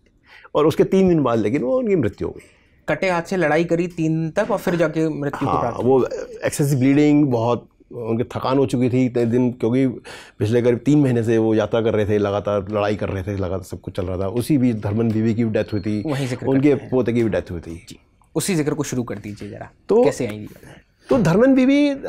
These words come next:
Speaker 1: इस तरह था कि वो मेले में थी तो कुछ छेड़छाड़ का मसला था। तो छेड़छाड़ का मसला था तो, अ, एक जो युवक था वो भी वहाँ पे था। वो युवक और ये दोनों, अ, उन जो छेड़छाड़ कर रहे थे उनको उन्होंने कन्फ्रंट किया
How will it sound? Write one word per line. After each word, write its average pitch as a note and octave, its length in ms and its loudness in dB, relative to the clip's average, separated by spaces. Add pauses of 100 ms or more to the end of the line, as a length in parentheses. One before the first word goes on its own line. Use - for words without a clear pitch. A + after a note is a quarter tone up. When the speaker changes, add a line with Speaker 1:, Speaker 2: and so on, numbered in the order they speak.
(460)
Speaker 1:
इस E3 140 0
तरह A#3+ 120 4
था A3+ 180 2
कि C4+ 60 4
वो C#4+ 120 4
मेले D#3+ 340 6
में G3+ 160 6
थी F3+ 360 2
तो F3 200 0
कुछ E3+ 240 -2
छेड़छाड़ D3 360 2
का D3 100 2
मसला C3+ 300 2
था। D#2+ 260 -6 (520)
तो A#2 80 0
छेड़छाड़ D3+ 320 2
का D#3+ 100 4
मसला C#3+ 280 2
था D3 180 2
तो, D3+ 420 2 (260)
अ, - 20 -14 (380)
एक C3 120 0
जो D3 120 2
युवक C3+ 280 2
था G2 320 -4 (500)
वो C#3 120 2
भी D#3+ 140 4
वहाँ B2 180 0
पे A#2+ 100 0
था। F2+ 300 -6 (720)
वो F3 160 4
युवक F#3+ 420 4 (520)
और C#3 120 4
ये E3 160 6
दोनों, E3 640 2 (160)
अ, - 140 -12 (100)
उन E3+ 200 2
जो E3 160 4
छेड़छाड़ E3 440 2
कर C#3 140 2
रहे A#2 140 2
थे D#3 160 2
उनको D3+ 560 2
उन्होंने A3 540 -2
कन्फ्रंट D#3 380 0
किया F2 240 -8